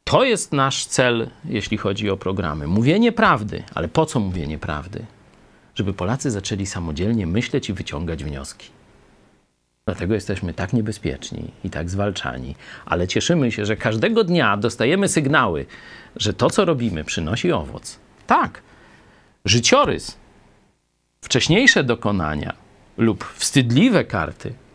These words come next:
to jest nieodłączny element przekazu.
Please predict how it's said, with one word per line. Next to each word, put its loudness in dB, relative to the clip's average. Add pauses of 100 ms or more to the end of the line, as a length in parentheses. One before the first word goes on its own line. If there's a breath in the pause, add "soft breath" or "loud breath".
(520)
to 4
jest 2 (1080 loud breath)
nieodłączny 6
element 4
przekazu. 6